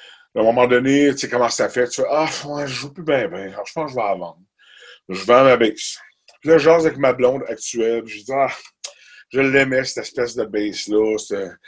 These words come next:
c'est une espèce de b-, modèle précision de l'époque, mais c'est la même bass que tu vois toujours Sting avec. Fait que,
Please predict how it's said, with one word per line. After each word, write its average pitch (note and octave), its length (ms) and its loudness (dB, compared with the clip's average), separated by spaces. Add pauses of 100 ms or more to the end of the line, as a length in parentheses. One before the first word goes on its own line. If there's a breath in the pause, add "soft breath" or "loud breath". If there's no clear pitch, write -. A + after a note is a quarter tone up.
(240 loud breath)
c'est - 100 0
une B2 60 4
espèce D#3 220 2
de D3 100 10
b-, C3 160 4
modèle A#2+ 320 2
précision A2+ 840 -2
de A#2 140 -2
l'époque, G#2+ 360 -2
mais C3+ 80 -2
c'est C#3 180 4
la C3 100 10
même D#3 220 4
bass C#3+ 220 4
que - 80 0
tu A#2+ 140 -4
vois A#2+ 80 0
toujours A#2+ 340 -2
Sting A2+ 260 -2
avec. E2+ 220 -6 (880 loud breath)
Fait B2+ 160 6
que, C3+ 100 2